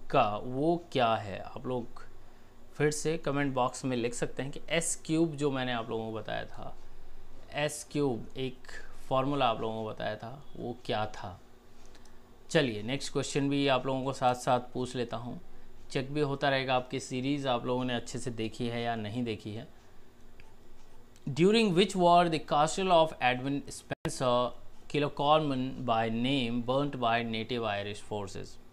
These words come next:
हंड्रेड ईयर्स वॉर, नाइन ईयर्स वॉर, टेन ईयर्स वॉर और सेवनटीन ईयर्स वॉर। आंसर आपके सामने हैं, ऑप्शंस आपके सामने हैं, आप लोगों को ये बताने हैं।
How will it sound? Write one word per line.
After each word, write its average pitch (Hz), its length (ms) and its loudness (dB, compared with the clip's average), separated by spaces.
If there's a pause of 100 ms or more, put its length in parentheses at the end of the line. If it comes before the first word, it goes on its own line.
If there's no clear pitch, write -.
(1120)
हंड्रेड 165 320 4
ईयर्स 165 340 6
वॉर, 147 360 6 (520)
नाइन 143 300 2
ईयर्स 143 360 2
वॉर, 123 420 2 (520)
टेन 170 200 6
ईयर्स 147 360 4
वॉर 120 300 2 (140)
और 127 180 2
सेवनटीन 151 880 0
ईयर्स 117 460 0
वॉर। 107 360 -2 (640)
आंसर 123 340 2
आपके 117 460 2
सामने 120 500 0
हैं, 123 220 -4 (520)
ऑप्शंस 135 380 4
आपके 135 280 6
सामने 123 400 0
हैं, 127 80 -2
आप 120 180 2
लोगों 117 200 2
को 117 60 2
ये 113 100 4
बताने 107 420 0
हैं। 127 180 -6